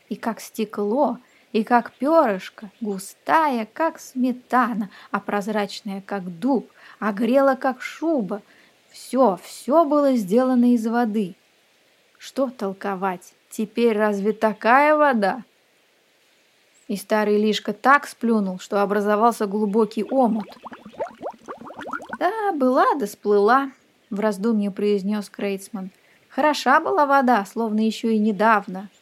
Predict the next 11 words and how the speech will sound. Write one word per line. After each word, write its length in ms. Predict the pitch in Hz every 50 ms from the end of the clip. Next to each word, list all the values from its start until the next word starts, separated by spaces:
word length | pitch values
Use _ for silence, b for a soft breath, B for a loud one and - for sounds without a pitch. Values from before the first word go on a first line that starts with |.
| _ _ _ _ -
а 100 | 208 202
вот 160 | 196 202 185
была 480 | 180 214 202 196 202 233 302 214 190 - -
да 160 | 247 320 508
сплыла. 640 | - - - 480 415 277 226 185 202 202 196 208 - _ _ _ _ _ _ _ _ _ _
И 80 | - 208
вдобавок 500 | 202 196 220 214 208 254 285 269 247 208
была 340 | 190 202 214 214 226 240 233
она 140 | 226 226 214
совсем 460 | - 226 220 - - 254 247 233 214
немая». 560 | 240 247 196 208 202 190 180 190 190 185